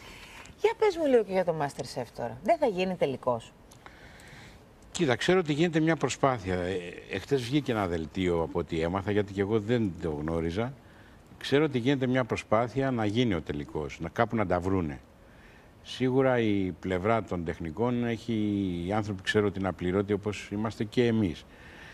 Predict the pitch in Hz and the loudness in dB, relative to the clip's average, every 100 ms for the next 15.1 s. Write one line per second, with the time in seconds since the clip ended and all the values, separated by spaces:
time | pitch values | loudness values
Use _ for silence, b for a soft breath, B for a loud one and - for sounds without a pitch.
0 | B 98 120 113 120 98 95 90 87 85 | B -2 0 2 2 2 2 0 0 -2
1 | 85 85 82 76 92 87 85 82 82 90 | -2 -2 -4 -2 0 0 -2 -2 -2 -2
2 | 80 80 78 80 85 80 78 82 78 76 | -2 -4 -4 -2 -4 -4 -8 -8 -6 -4
3 | 92 113 113 110 - 98 82 78 78 76 | -2 0 0 -2 -2 -2 -2 -4 -6 -8
4 | - 73 - B B B B - 147 151 | -4 -4 -6 B B B B -2 2 2
5 | 131 104 - 156 160 131 127 - 104 113 | 2 -2 -2 -2 -2 -4 -6 -4 0 4
6 | 131 110 92 78 80 80 95 82 76 78 | 2 2 -2 -2 -4 -2 -2 -2 -4 -6
7 | - 85 - 90 85 85 87 85 90 87 | -6 -8 -6 -6 -4 -4 -4 -2 -2 0
8 | 127 120 - - 135 117 80 78 78 82 | -2 -2 -4 2 2 2 -4 -4 -4 -2
9 | 101 139 - B B B B B B - | -4 -6 -14 B B B B B B -4
10 | 98 101 - 131 127 127 123 120 117 120 | -2 -2 2 2 4 4 2 0 -4 -10
11 | - - - - - - - - - - | -20 -20 -20 -20 -20 -20 -20 -20 -20 -20
12 | - - - 165 175 139 131 127 151 156 | -18 -18 0 4 4 2 0 0 2 2
13 | 147 131 120 123 127 - 95 104 110 127 | 2 0 -2 0 0 0 0 0 2 0
14 | - 139 120 135 92 - 78 78 - 78 | 2 0 2 2 2 -2 -4 -4 -4 -6
15 | 67 | -8